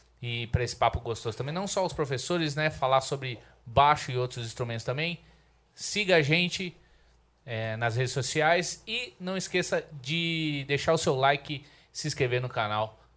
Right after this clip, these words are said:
que ajuda muito o canal a levar aí conteúdo pra mais pessoas. Maravilha? Ladies and gentlemen, então, começar o papo aqui com o Daniel Pezinho, meu brother. É, Pezinho,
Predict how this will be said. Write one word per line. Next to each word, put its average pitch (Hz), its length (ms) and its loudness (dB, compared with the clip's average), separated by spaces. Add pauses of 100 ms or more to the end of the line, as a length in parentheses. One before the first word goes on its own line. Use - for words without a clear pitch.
(120)
que - 80 -4
ajuda 117 280 0
muito 120 300 -8
o - 20 -10
canal 117 440 -2
a 120 40 0
levar 110 400 -2
aí 110 260 -2 (420)
conteúdo 120 380 -6
pra 117 140 0
mais 113 180 0
pessoas. 107 460 -4
Maravilha? 131 560 2
Ladies 196 400 -2
and 180 120 -6
gentlemen, 180 480 2
então, 165 320 -2 (520)
começar 143 280 4
o 135 80 10
papo 127 220 6
aqui - 180 -4
com 110 260 -8
o 95 80 -10 (260)
Daniel 107 360 -2
Pezinho, 107 640 -4 (520)
meu 117 120 0
brother. 117 540 6 (1080)
É, 127 260 -2
Pezinho, 190 580 -2